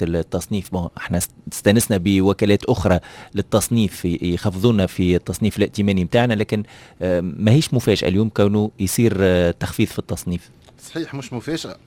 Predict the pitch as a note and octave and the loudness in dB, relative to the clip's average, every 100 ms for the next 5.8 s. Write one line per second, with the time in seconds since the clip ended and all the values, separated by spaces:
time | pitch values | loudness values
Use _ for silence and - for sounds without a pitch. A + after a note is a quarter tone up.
0 | - - A#2 A2+ B2 A2+ A2+ G#2 A#2 - | -10 -4 -2 -2 0 -2 -4 -10 -8 -10
1 | F#2+ F#2 - F#2+ E2+ G2 A#2+ F2+ F2+ F2 | -10 -14 -14 -16 -14 -14 -14 -14 -16 -16
2 | - - - - G2 F#2+ G#2 - G2 G#2+ | -20 -20 -20 -20 -16 -12 -12 -10 -12 -12
3 | G2 - - F2+ F#2+ F2+ - - G#2+ F2 | -12 -14 -14 -14 -14 -14 -16 -12 -12 -12
4 | E2 E2 D#2+ D#2+ E2 D#2 D2+ - G#2+ - | -16 -16 -16 -14 -14 -16 -18 -14 -14 -14
5 | E2+ - E2 D#2 D#2 D2+ D2+ | -18 -16 -16 -16 -16 -18 -20